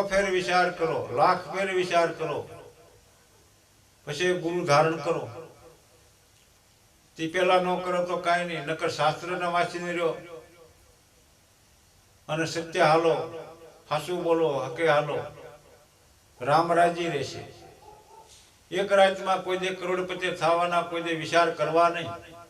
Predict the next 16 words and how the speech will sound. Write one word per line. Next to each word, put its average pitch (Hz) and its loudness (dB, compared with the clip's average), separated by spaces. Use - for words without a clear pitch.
કોઈ 160 0
બીજાનું, 180 2
બીજાનું 175 -2
પર 185 4
ધન 180 2
પથ્થર 175 -2
સમાન, 175 0
પર 180 4
સ્ત્રી 190 -4
માત 175 4
સમાન, 170 0
એટલું 180 -6
પાળતા 170 4
હરિ 165 -2
નો 170 -4
મિલે, 160 0